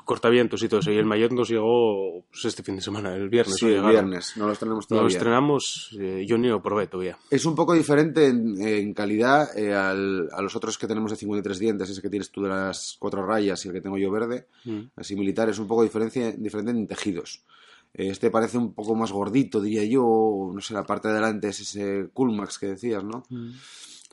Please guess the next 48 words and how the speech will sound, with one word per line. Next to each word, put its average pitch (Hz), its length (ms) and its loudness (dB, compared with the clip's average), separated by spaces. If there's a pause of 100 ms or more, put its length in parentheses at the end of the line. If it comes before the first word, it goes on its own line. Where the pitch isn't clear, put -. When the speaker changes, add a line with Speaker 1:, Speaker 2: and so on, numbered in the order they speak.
(120)
Speaker 2:
Bueno, 113 460 -4
Speaker 1:
Bueno. 110 140 6
Speaker 2:
eh, 104 240 6
yo 117 120 8
desde 120 120 4
luego 127 180 10
es 123 80 6
lo 120 80 4
que 101 60 0
voy 101 100 4
a 104 60 6
usar 95 240 -2
más, 107 240 0
porque 87 240 -8
habla 101 280 0
en 101 120 -2
la 101 100 -2
página 104 340 -2
de 90 120 -4
ocho 98 180 -4
a 104 60 0
dieciséis 98 340 -4
grados, 110 400 -2
chico, - 320 -14 (100)
pues - 400 -18 (280)
Speaker 1:
Y 120 100 -4
ocho 98 220 -4
a 107 80 4
dieciséis 101 280 -4
grados, 113 360 2
y 101 60 -2
si 98 100 -4
lo 92 100 -4
combinas 104 420 -2
con 104 320 -4
el 101 300 -4
chaleco, 117 580 -2
pues 95 220 -8
Speaker 2:
Perfecto. 92 460 -6
Speaker 1:
ya, 95 160 -6
ya 95 100 -8
lo 92 140 -8
tienes 95 260 -10
ahí. 92 160 -8 (100)
Speaker 2:
Perfecto. 92 440 -6
Speaker 1:
No 131 80 8
sé, 110 160 2
yo 120 340 4